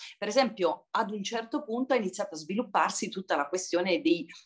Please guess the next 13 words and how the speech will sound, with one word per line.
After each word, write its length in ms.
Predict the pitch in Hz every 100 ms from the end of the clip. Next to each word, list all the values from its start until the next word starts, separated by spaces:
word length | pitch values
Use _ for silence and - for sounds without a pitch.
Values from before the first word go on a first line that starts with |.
| _
Fusco, 480 | - 254 254 - 208
Cioni 300 | 175 165 165
e 40 |
Govoni, 520 | 185 208 160 151 175
perché 560 | - - - 226 226 214
effettivamente 880 | 175 170 220 180 196 233 226 196 -
funzionava 840 | - 196 - 202 262 285 175 170 -
come 220 | 175 165
venivano 400 | 170 170 160 156
trattati 520 | - 156 - 151 147
questi 300 | 160 156 156
sottoposti, 1000 | 156 147 - - 165 160 - - 160 156 - - -
venivano, 420 | 180 185 175